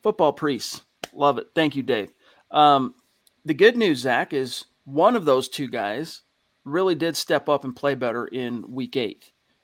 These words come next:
And that was Justin Simmons, who came away with two picks. And, of course, they were,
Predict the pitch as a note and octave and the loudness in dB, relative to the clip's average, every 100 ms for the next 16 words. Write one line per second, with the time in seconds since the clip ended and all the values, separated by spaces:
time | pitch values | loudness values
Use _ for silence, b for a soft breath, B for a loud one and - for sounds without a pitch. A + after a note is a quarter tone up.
0 | - C3+ D3 C#3 D3 C#3 B2 - C3 A2+ | -6 2 4 4 2 0 -4 -8 -6 -8
1 | - - C#3 C3+ B2+ A#2+ - - E3 - | -10 -8 -6 -4 -4 -8 -12 -6 -6 -2
2 | C#3+ D#3+ D#3+ D#3+ F3+ F#3 F#3 F#3+ F#3 F3 | -4 -4 -4 -4 -2 -2 -2 -2 0 -2